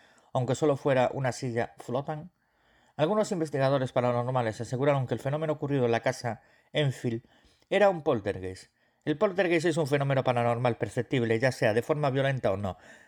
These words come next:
Gracias a la ayuda de los expertos, la familia logró dominar el miedo, y con ello los extraños sucesos fueron desapareciendo.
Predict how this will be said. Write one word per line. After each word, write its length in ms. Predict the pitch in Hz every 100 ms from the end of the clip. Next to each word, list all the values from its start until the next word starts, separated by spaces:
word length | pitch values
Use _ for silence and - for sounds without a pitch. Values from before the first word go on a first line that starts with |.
| _
Gracias 400 | 175 220 214 202
a 60 | 180
la 60 |
ayuda 260 | 175 180 156
de 60 | 165
los 100 | 156
expertos, 640 | 127 - 113 - 110 - _ - -
la 120 | 151
familia 460 | 160 180 190 175 120
logró 400 | 82 139 151 143
dominar 340 | 131 135 135
el 140 | 123 113
miedo, 380 | 120 92 95 - - _
y 80 | 151
con 180 | 196 202
ello 200 | 170 151
los 160 | 135
extraños 480 | 131 156 151 143 - _
sucesos 600 | - 175 151 123 - 117
fueron 180 | 147 135
desapareciendo. 800 | 117 107 98 92 98 90 92